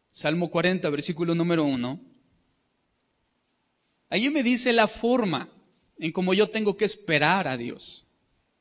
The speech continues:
Salmo cuarenta, verso uno y el versículo número dos.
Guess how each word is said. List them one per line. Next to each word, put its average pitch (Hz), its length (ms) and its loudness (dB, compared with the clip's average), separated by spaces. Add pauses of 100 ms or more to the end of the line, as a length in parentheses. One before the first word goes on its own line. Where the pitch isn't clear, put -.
(1160)
Salmo 135 380 -2
cuarenta, 180 340 0
verso 196 320 0
uno 226 540 0
y 160 160 0
el 165 100 2
versículo 196 580 -2
número 196 320 0
dos. 127 240 -4